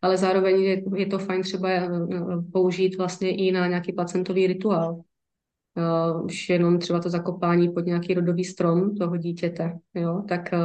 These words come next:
i to může být potom vlastně krásná oslava toho zrození nového miminka.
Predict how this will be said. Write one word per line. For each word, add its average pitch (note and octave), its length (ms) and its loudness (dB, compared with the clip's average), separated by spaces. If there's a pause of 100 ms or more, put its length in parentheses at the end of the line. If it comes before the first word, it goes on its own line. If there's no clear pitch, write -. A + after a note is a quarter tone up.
(300)
i F#3 60 -4
to F3+ 180 -2
může F3 220 2
být F3 160 0
potom F3 500 2
vlastně E3+ 300 -6
krásná E3+ 400 -2
oslava E3+ 440 -4
toho E3+ 360 -2
zrození F3 480 2
nového F3 280 2
miminka. E3+ 520 0